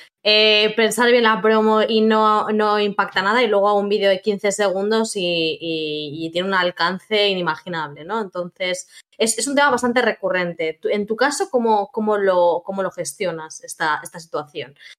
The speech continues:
Eh, ¿prefieres hacer calidad? ¿Prefieres hacer cantidad? ¿O qué es lo que mejor te funciona, quizá?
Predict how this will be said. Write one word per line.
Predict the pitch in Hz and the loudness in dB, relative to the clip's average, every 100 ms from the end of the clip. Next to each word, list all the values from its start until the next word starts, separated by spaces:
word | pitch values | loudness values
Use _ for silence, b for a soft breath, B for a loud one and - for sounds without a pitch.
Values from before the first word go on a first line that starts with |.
| _ 175 | _ 0
Eh, | 208 208 | 0 0
¿prefieres | 208 208 233 240 240 | -2 0 2 2 0
hacer | 233 247 233 214 - | -2 0 2 0 -4
calidad? | - 208 202 220 294 440 - b _ _ | -2 -2 0 2 2 2 -4 b _ _
¿Prefieres | 214 220 220 | 0 2 0
hacer | 220 214 | -2 -2
cantidad? | 208 196 202 190 190 254 370 381 | 0 -2 -2 -2 2 2 2 2
¿O | 208 202 | 0 2
qué | 233 | 2
es | |
lo | 254 | 2
que | 247 | 2
mejor | 226 233 233 | 2 2 0
te | 220 190 | 0 -4
funciona, | 185 180 180 156 147 147 | -6 -6 -4 -4 -4 -10
quizá? | 143 143 | -14 -16